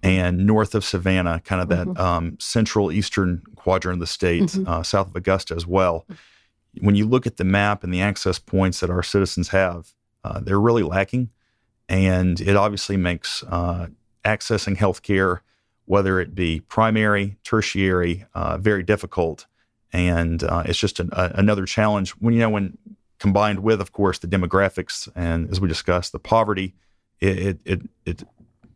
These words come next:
Speaker 1: paints a pretty striking picture, uh, in terms, uh, across the state of what certain areas of the state have to deal with in terms of medical access.
Speaker 2: Mm-hmm. And, um, do you see, you certainly told us by the numbers, like O B G Y N, for example, at seventy-nine counties that don't have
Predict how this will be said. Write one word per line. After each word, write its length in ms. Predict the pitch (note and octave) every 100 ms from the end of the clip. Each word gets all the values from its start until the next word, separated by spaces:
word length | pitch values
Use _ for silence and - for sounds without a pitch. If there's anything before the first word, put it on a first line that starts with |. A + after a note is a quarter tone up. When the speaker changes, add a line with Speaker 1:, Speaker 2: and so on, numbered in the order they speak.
| -
Speaker 1:
paints 220 | E3 E3+
a 60 | -
pretty 180 | C3+
striking 380 | A2 - G#2 F#2
picture, 480 | - F#2 - E2+ E2 -
uh, 80 | F2
in 160 | F2
terms, 420 | E2+ F#2 F2+ - -
uh, 180 | F2 E2
across 300 | F#2 - G2
the 60 | -
state 280 | - F#2+ F2
of 60 |
what 200 | F2 F2 - - _
certain 320 | - - - G2
areas 320 | F#2+ F2 E2+
of 40 |
the 60 | D2+
state 220 | - E2+
have 100 | F2+
to 80 | F#2
deal 140 | F2
with 100 | F2
in 80 | E2
terms 240 | E2+ D#2+
of 60 | F2
medical 340 | E2 E2 D2
access. 460 | C2+ C2+ E3+ - F#3+
Speaker 2:
Mm-hmm. 60 | - - - _ -
And, 340 | G3 G3 G3 -
um, 240 | F3+ F#3 -
do 100 | F3
you 220 | A3+ A3
see, 240 | G#3 - A3
you 80 | G3+
certainly 560 | - B3 A3 G3+ F#3 -
told 240 | - G3+
us 160 | G3 D#3+
by 220 | - F3+
the 100 | F3
numbers, 420 | E3+ F#3 F3+ D#3
like 220 | - - F3
O 80 |
B 160 | F3 F3
G 180 | E3 E3+
Y 200 | E3 D#3
N, 160 | D#3
for 120 | D#3+ D#3+
example, 460 | D#3 D#3 D3+ D#3
at 80 | -
seventy-nine 720 | - F3+ E3+ E3 D#3 D3 D3+
counties 540 | - D3 D3 C#3 C#3+
that 200 | - D3
don't 220 | - D3+ -
have 180 | D3+